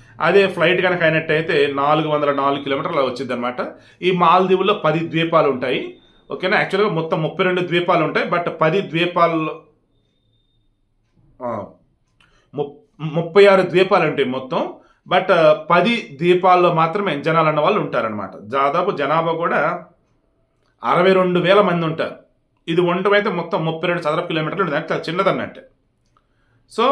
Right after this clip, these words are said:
ఆ ముప్పై రెండు పాయింట్ ఆరు రెండు చదరపు కిలోమీటర్లు, అరవై ఎనిమిది వేల మంది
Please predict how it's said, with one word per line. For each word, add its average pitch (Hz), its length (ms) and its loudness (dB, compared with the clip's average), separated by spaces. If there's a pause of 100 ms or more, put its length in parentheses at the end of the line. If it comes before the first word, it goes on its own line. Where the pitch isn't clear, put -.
(180)
ఆ 135 260 0
ముప్పై 196 420 2
రెండు 180 380 0
పాయింట్ 190 220 2
ఆరు 160 260 2
రెండు 165 200 -2
చదరపు 151 300 -2
కిలోమీటర్లు, 151 640 -4 (320)
అరవై 156 240 0
ఎనిమిది 165 220 0
వేల 156 200 2
మంది 151 440 -4